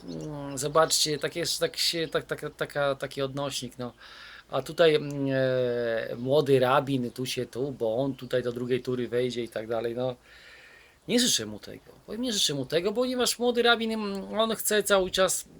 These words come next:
e, walczy o swoich pobratymców ze Stanów Zjednoczonych, żeby tam im się dobrze działo i my tutaj będziemy obciążeni kosztami. Cały ten, em, e, o czym tu mówię na przykład?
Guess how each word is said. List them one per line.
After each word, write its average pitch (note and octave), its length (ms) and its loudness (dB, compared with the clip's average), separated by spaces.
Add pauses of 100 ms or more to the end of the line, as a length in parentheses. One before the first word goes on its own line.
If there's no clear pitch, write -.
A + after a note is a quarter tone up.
(640)
e, C3 200 2
walczy D3+ 540 2
o B2+ 600 2
swoich - 640 -4 (440)
pobratymców D3+ 800 4
ze B2 80 0
Stanów C#3 360 -2
Zjednoczonych, A#2 760 -4
żeby A2 220 -8
tam A2+ 180 -8
im B2 120 -4
się A#2 140 -6
dobrze A2+ 320 -4
działo C#3 400 -2
i A2+ 120 -12
my A#2 140 -8
tutaj A2+ 220 -8
będziemy G#2+ 440 -8 (520)
obciążeni B2+ 580 0
kosztami. A2+ 440 -8 (340)
Cały C#4+ 240 -4
ten, G#3+ 160 -2
em, F#3 360 -2
e, E3 40 0 (800)
o A3 80 -2
czym A3+ 140 -2
tu D#3+ 100 0
mówię A#2 260 -6
na - 100 -14
przykład? - 280 -14